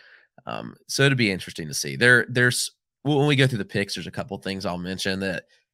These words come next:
could be good or could be bad. We'll see. I definitely regret not getting a catcher early. I tried to, but they just kept going before me. So catcher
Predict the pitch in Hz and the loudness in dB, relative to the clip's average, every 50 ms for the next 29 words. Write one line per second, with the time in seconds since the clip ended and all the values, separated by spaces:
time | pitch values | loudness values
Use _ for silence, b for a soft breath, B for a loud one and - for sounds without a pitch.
0 | _ _ _ - - 139 123 120 107 123 117 113 98 120 127 131 139 143 131 120 | _ _ _ -2 2 4 4 4 6 4 4 4 4 4 6 6 6 6 6 4
1 | 104 - - 117 107 95 110 104 87 107 101 104 107 107 107 104 95 98 98 98 | 0 0 -2 -2 0 2 0 2 4 4 6 8 8 8 6 4 4 0 -4 -4
2 | - - - 92 92 98 87 90 98 120 123 135 135 131 135 127 120 113 104 95 | -4 -4 -4 -2 0 0 2 4 4 4 6 4 4 4 4 2 2 0 0 -4
3 | - - 98 101 95 90 95 92 92 98 90 87 - - - - 110 104 - - | -4 -2 0 0 0 0 -4 -4 -4 -6 -6 -8 -10 -12 -2 -2 -2 -2 0 -2
4 | 107 98 80 98 104 107 104 104 104 101 95 90 92 - - 110 104 107 110 110 | -2 0 0 0 0 0 0 0 0 0 0 -2 -2 -2 2 4 6 6 6 4
5 | - 120 117 92 87 82 80 - - - - - _ _ 92 98 95 85 - - | 2 0 0 0 -2 -8 -10 -12 -12 -12 -14 -16 _ _ -6 -6 -6 -6 -10 -12
6 | - 82 90 95 95 98 95 90 90 b b b b b b b b b - - | -12 -8 -8 -6 -4 -4 -4 -4 -6 b b b b b b b b b -8 -8
7 | 87 - - 101 95 - 98 92 85 78 | -8 0 0 0 2 2 0 0 -2 -2